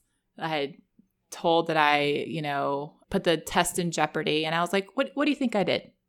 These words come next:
Like, do you think that I memorized these twenty different versions of this test?" And I saw that, like, "Oh, he had F two.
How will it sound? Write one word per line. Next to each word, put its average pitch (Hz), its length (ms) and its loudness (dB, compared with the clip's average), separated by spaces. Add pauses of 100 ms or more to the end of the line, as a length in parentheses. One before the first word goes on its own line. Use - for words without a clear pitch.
(480)
Like, 185 300 0 (420)
do 202 140 -4
you 240 100 0
think 240 260 0
that 226 100 4
I 214 100 6
memorized 165 800 -2 (160)
these 170 260 0
twenty 214 360 2
different 190 440 0
versions 170 440 -2
of 151 100 -4
this 135 220 -4
test?" - 360 -2
And 165 120 -2
I 165 80 0
saw 202 340 4
that, 156 140 4
like, 170 220 -2
"Oh, 214 380 4
he 285 200 -6
had 143 280 -4
F - 320 -4
two. 190 440 0